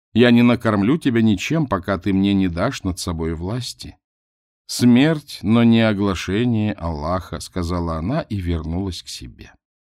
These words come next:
Но через два дня пришла снова и сказала мне то же, что в первый раз, а я сказал ей в ответ то же, что сказал сначала. И девушка вошла и села в комнате, а она была близка к гибели.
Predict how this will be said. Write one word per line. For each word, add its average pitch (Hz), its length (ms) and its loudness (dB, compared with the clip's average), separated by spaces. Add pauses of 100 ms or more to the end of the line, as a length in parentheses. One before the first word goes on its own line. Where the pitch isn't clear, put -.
(600)
Но 131 100 6
через 131 320 4
два 123 200 2
дня 123 180 2
пришла 123 400 -4
снова 107 400 -2
и - 140 -4
сказала 104 560 -2
мне 117 180 0
то 147 300 -4
же, 92 140 -2
что 104 200 -6
в 90 80 -10
первый 107 400 -6
раз, 73 340 -12 (280)
а 113 100 4
я 117 160 4
сказал 107 480 -2
ей 101 200 2
в 98 60 0
ответ 98 340 -4
то 85 140 -4
же, 95 120 -4
что - 180 -12
сказал 90 400 -6
сначала. - 680 -10 (320)
И 123 80 0
девушка 190 460 0
вошла 101 360 -4
и - 140 -8
села 131 340 -4
в - 140 -12
комнате, 87 580 -4 (240)
а 101 160 0
она 95 200 2
была 87 200 -4
близка 90 400 -4
к 80 80 -6
гибели. 101 460 -10